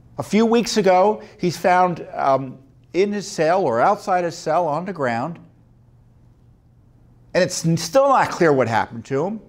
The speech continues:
It's suggested he tried to commit suicide or he was otherwise injured or assaulted. We still don't know. Nevertheless, he was put on suicide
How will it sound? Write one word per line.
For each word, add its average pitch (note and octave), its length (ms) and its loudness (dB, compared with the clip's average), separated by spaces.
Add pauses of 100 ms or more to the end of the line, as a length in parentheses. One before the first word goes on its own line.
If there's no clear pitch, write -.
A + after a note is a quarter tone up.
(140)
It's F3 180 -4
suggested G3+ 500 0
he F#3+ 100 -2
tried F3 240 0
to D#3 80 -6
commit D3 340 -8
suicide C3 760 -2 (720)
or F#3 140 4
he G#3+ 80 4
was G#3 160 2
otherwise G#3 440 2
injured A3+ 300 0
or A3 120 0
assaulted. A#3+ 580 -4 (160)
We A3 140 0
still A#3+ 260 0
don't A#3+ 220 2
know. A#3 400 -4 (1040)
Nevertheless, G3+ 640 2
he G#3 60 -6
was G3 160 -4
put G#3 180 -6
on G#3+ 180 0
suicide D3 600 -4